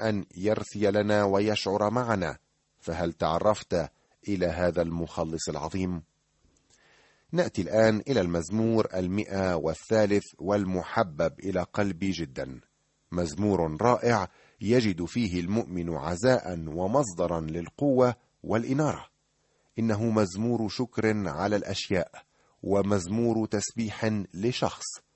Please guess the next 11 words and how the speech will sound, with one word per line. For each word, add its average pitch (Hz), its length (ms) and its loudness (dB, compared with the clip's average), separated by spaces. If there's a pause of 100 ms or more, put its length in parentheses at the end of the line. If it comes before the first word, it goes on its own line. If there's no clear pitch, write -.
(220)
شخص - 320 -6
الرب 82 380 -4
يسوع 78 440 -6
المسيح. 82 640 -10 (680)
يبدأ 98 340 4 (140)
بترنيم 92 920 0
منفرد 98 720 0 (400)
وينتهي 98 680 2
بتسبيحة 92 800 -4
جماعية 85 1080 -4 (160)
عظيمة. 71 480 -8